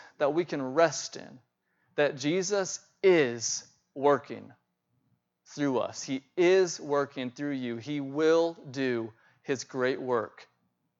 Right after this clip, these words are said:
through your life. You can rest in that and know that because it is finished on the cross, one day it will be fully realized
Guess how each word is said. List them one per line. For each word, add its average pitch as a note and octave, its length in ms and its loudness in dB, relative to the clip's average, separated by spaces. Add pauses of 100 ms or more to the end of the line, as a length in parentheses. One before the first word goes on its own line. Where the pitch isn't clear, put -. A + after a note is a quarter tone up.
(160)
through D3+ 140 -2
your C3+ 180 0
life. G#2+ 500 -6 (760)
You D3 160 -6
can D3+ 140 -4 (120)
rest D3 380 2
in A#2 140 -8
that A2+ 240 -2
and B2 180 -8
know C3+ 180 2
that B2+ 180 -2
because C#3 340 -2
it C3+ 120 -4
is A2+ 220 -10
finished E3 440 -6
on D#3+ 120 0
the D3+ 60 -6
cross, A#2 420 2
one C#3 320 -2
day B2+ 320 2 (260)
it D3 200 6
will D3+ 160 2
be C3 220 -2
fully C#3+ 680 -4
realized A#2 800 -2